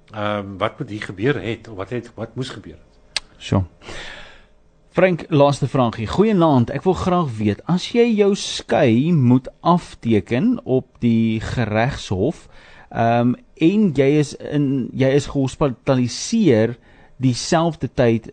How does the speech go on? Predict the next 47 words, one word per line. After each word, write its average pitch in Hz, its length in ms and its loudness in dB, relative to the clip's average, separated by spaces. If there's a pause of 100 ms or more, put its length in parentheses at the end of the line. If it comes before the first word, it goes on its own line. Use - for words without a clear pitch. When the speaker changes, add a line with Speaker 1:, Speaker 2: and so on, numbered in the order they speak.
(100)
Speaker 2:
wat 120 380 -2
staan 165 420 0
jy 127 240 4
te 113 180 -8
doen 143 320 4 (360)
op - 340 -2
die 120 180 0
oomblik? 107 540 0 (140)
Baie 113 280 -2
dankie. 95 420 -6 (920)
Speaker 1:
Maar 202 140 -6
kyk, 233 200 -8
as 175 160 -8
jy, 254 160 -2 (120)
as 147 120 -2
jy 170 100 0
dagvaarding 131 520 -2
kry, 123 380 -8
dood 110 160 -10
eenvoudig, 113 380 -8
dan 123 360 -8 (640)
kan 127 120 -6
jy 131 140 -2
dit 131 60 -8
verdedig. 117 540 -2
En 104 80 -12
ek 95 60 -12
dink 143 280 -8
wat 110 180 -10
jy 147 60 -10
moet 110 160 -10
doen, 113 260 -10
jy 107 80 -12
moet 104 200 -16
kry 143 180 -4
die 151 120 -4
dagvaarding 107 600 -2
en 95 60 -14
vat 127 160 -4
dit - 100 -18
na 127 80 -6
'n - 100 -12
prokureur 98 440 -10
toe 110 160 -10
en 101 80 -10
sê, 101 340 -8 (680)
"Help, 151 360 -2